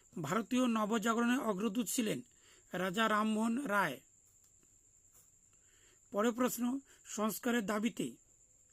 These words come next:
চীন সম্রাটের কাছে আবেদনপত্র জমা দেন কাং উই ওয়ে।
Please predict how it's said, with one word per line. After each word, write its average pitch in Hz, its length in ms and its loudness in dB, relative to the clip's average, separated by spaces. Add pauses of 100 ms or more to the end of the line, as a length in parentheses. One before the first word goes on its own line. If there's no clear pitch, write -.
(500)
চীন 269 260 4
সম্রাটের 240 460 2
কাছে 202 340 0 (340)
আবেদনপত্র 226 840 -2
জমা 190 300 0
দেন 165 260 -4 (840)
কাং 240 340 2 (120)
উই 262 400 2
ওয়ে। 220 380 -2